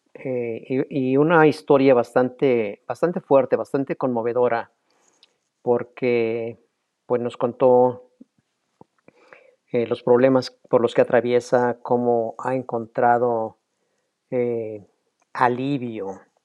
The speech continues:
si, si es, si es permisible utilizar esta palabra, cómo encuentra alivio lastimándose físicamente, cortándose en las piernas, cortándose en, en, en los brazos, o sea,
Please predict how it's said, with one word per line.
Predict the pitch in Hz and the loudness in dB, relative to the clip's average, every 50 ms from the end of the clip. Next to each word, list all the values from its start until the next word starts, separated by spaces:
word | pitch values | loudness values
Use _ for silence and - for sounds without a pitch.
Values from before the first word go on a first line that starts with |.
| _ _ _ _ | _ _ _ _
si, | _ - - - - - 120 117 113 113 113 113 107 110 110 104 _ _ _ _ | _ -20 -20 -20 -20 -12 -10 -8 -6 -6 -6 -6 -6 -8 -10 -14 _ _ _ _
si | _ _ _ _ _ _ - 110 107 104 | _ _ _ _ _ _ -8 -6 -6 -8
es, | 98 - _ _ _ _ _ _ _ _ _ _ _ _ _ | -10 -14 _ _ _ _ _ _ _ _ _ _ _ _ _
si | _ - 135 | _ -4 -2
es | 123 - | -2 0
permisible | - 143 131 104 110 110 - - 139 131 117 117 | 2 0 0 0 -4 -6 -2 -2 -2 0 0 -4
utilizar | 110 - - 113 113 - - 120 | -6 -6 -8 -10 -4 0 2 2
esta | 120 - - 120 113 | 2 4 2 -2 0
palabra, | - 127 127 131 131 127 127 120 110 - _ _ - - - - - _ _ _ _ _ | 0 0 2 2 2 2 2 0 -2 -4 _ _ -20 -20 -20 -20 -20 _ _ _ _ _
cómo | - - 131 131 127 120 113 - - | -2 2 4 4 4 2 2 -2 -4
encuentra | 131 127 117 - 135 139 135 131 135 127 | -6 -8 -4 -2 -2 -2 0 0 2 0
alivio | 117 117 117 135 135 131 123 123 120 113 110 110 107 _ _ _ _ _ _ _ _ _ | 0 0 -2 -4 -4 -4 -2 -4 -4 -4 -4 -6 -8 _ _ _ _ _ _ _ _ _
lastimándose | - 135 123 117 - _ - 131 127 131 135 139 131 123 - - 113 | 0 0 0 0 -2 _ -6 -4 -2 -2 0 0 -2 -2 -4 -6 -12
físicamente, | _ - 123 - - 120 - 123 120 127 127 123 120 120 - 117 - | _ -10 -10 -10 -12 -8 -6 -4 -2 -2 -2 -4 -4 -6 -8 -8 -4
cortándose | - 123 117 120 _ - 123 127 120 113 - - 131 | -4 -4 -4 -2 _ -2 -2 0 -2 -4 -4 -4 -4
en | 117 117 | -2 -2
las | 110 107 - | -2 -4 -4
piernas, | _ _ - 127 123 127 127 120 127 120 120 - | _ _ -6 -2 0 0 0 0 -4 -6 -6 -6
cortándose | - - 117 - _ _ 120 123 117 120 113 - - _ 120 117 113 107 107 101 _ _ _ _ _ _ _ _ _ _ _ _ _ _ _ - | -6 -8 -8 -8 _ _ -6 -2 -2 -2 -4 -4 -10 _ -6 -6 -6 -8 -12 _ _ _ _ _ _ _ _ _ _ _ _ _ _ _ _ -10
en, | 117 117 117 113 107 110 _ _ _ | -10 -10 -10 -12 -14 -18 _ _ _
en, | - 127 117 113 110 104 _ | -10 -8 -8 -8 -10 -12 _
en | - 123 | -6 0
los | 110 113 107 101 120 | 0 0 0 2 2
brazos, | 123 131 131 131 123 - - - 131 127 127 120 - - | 4 4 4 4 2 0 0 2 4 4 2 0 -4 -8
o | 113 | -8
sea, | - - - 131 123 123 123 120 123 | -8 -4 -2 0 0 2 0 0 -2